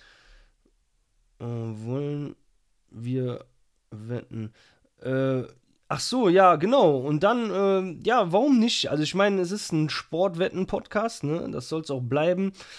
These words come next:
Aber wir können uns ja mal trotzdem so mal so ein bisschen, mh, über die Leistung der deutschen Nationalmannschaft, äh, können wir uns ja mal so ein bisschen unterhalten. Und zwar mal wieder ganz konträr, ne? Also mal,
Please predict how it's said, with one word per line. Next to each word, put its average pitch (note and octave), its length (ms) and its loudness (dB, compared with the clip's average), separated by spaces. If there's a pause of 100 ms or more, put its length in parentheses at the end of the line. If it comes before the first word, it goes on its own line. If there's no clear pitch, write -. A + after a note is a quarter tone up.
(140)
Aber D#3+ 480 2
wir D#3+ 100 0
können D#4 220 0
uns B3+ 140 -2
ja A3 80 2
mal G3 120 2
trotzdem F#3 400 -4
so B2+ 120 0
mal C#3 160 2
so C#3 100 -2
ein C3+ 220 -2
bisschen, C4+ 640 2 (520)
mh, F3+ 380 0
über E3+ 260 2
die D3 380 -6
Leistung F#3 480 4
der D#3+ 80 6
deutschen F3 320 2
Nationalmannschaft, F#3+ 880 0
äh, F#3 460 -4
können F#3 160 -2
wir F#3+ 40 4
uns F3+ 140 0
ja F3 80 0
mal D3 160 2
so D3 80 -2
ein C3 140 -2
bisschen G3 340 -2
unterhalten. D#3+ 720 -2 (1040)
Und D3+ 280 -4
zwar G3 300 4
mal G3 200 6
wieder F#3+ 180 8
ganz G#3 280 4
konträr, G3 640 4
ne? E3 320 0
Also C#3+ 260 0
mal, C#3 880 2